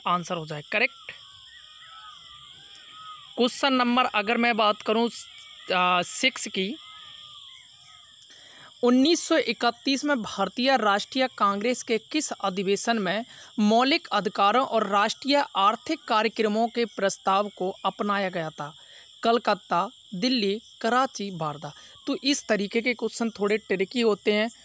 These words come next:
अभी अपने पास टाइम है, सब कुछ है, आप तैयारी देख सकते हैं। अ, तो आंसर जो हो जाएगा, आंसर हो जाएगा कराची। तो याद रखना आंसर जो हो जाएगा आपका कराची हो जाएगा।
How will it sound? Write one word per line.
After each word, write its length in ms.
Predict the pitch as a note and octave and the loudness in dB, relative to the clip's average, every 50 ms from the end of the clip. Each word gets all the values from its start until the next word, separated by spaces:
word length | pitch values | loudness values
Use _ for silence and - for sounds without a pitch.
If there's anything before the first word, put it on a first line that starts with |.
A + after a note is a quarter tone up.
| - - - | -14 -2 0
अभी 220 | A3+ G3+ B3 C#4+ | 0 2 4 2
अपने 260 | C4+ A#3 - A#3 A#3 A3+ | 2 2 2 2 0 2
पास 340 | - A3 G#3 G#3+ - - - | 2 2 2 2 2 -2 -2
टाइम 300 | - G3+ G3+ A3 A#3 A3+ | 0 0 2 2 2 2
है, 120 | G3+ G#3+ A3 | 2 0 0
सब 260 | - - - G3+ - | -2 0 -2 -2 -2
कुछ 240 | - B3 A#3+ - A3+ | 0 -4 -2 0 0
है, 60 | G#3+ | 0
आप 140 | G#3 G3+ - - - | 0 0 -2 -2 -2
तैयारी 380 | F#3 F3+ F3+ F3+ F3+ F#3 G#3 G3+ | -2 0 2 2 2 2 0 0
देख 240 | E3+ F#3 G3+ G3+ | 0 0 0 0
सकते 360 | - - G#3 - - - - G3 | 0 -6 -6 -6 -4 -4 -2 -2
हैं। 200 | F3 F#3+ A#3 D#4+ _ - - - - - - - - | -2 -2 -4 -6 _ -20 -20 -20 -20 -20 -14 -4 -2
अ, 140 | A3 F#3+ G3+ | 0 0 0
तो 160 | - - G3+ | 2 0 -2
आंसर 540 | - - G#3 G3+ G#3+ A3 G#3+ - A#3+ A#3+ A#3 | 0 2 2 2 2 2 0 0 0 0 2
जो 140 | A3 A#3 | 2 4
हो 140 | G#3 G3 G3+ | 4 4 2
जाएगा, 480 | F#3 F3+ G3 F3+ F3+ E3+ F3+ F3+ G#3 C#4 - - - - - - - - - - - - - - - - - - - - - - - - - - - | 2 2 2 2 2 2 2 0 0 -2 -4 -12 -20 -20 -20 -20 -20 -20 -20 -20 -20 -20 -20 -20 -20 -20 -20 -20 -20 -20 -20 -20 -20 -20 -16 -4 0
आंसर 340 | F#3 F#3+ G3 F#3 - G#3 G3 | 0 2 2 2 0 0 0
हो 100 | F#3 F3 | 0 0
जाएगा 260 | E3 D#3 F3+ G#3 - - | 0 -2 -2 -2 -4 -6
कराची। 440 | F#3+ D#3 C#3 C#3 - - - D3+ - - - - - - - - - - | -6 -6 -6 -8 -10 -12 -16 -16 -16 -18 -20 -20 -20 -20 -20 -16 -6 -2
तो 60 | G3 | 0
याद 240 | F#3+ F#3 F#3+ G#3 A3+ | 2 4 4 4 2
रखना 240 | G#3+ - G3+ G#3+ A3 | 2 0 -2 -2 -2
आंसर 460 | - - F#3+ F3+ F#3 G3 - A3 G#3 | 0 0 2 2 2 2 0 -2 -2
जो 140 | F#3+ G#3 F#3 | 0 -2 -2
हो 120 | F3+ F#3+ | -2 0
जाएगा 300 | E3+ F#3+ F#3+ G3 F#3+ F#3 | 0 0 0 2 2 2
आपका 220 | F3+ - - - | 0 0 -2 -6
कराची 460 | E3+ - - E3+ E3 E3+ E3+ - - G3+ | -4 -2 0 0 0 0 0 0 -2 -2
हो 140 | F#3 F#3 | 0 0
जाएगा। 240 | F3 F#3 E3+ E3+ D#3+ | 0 0 0 0 -2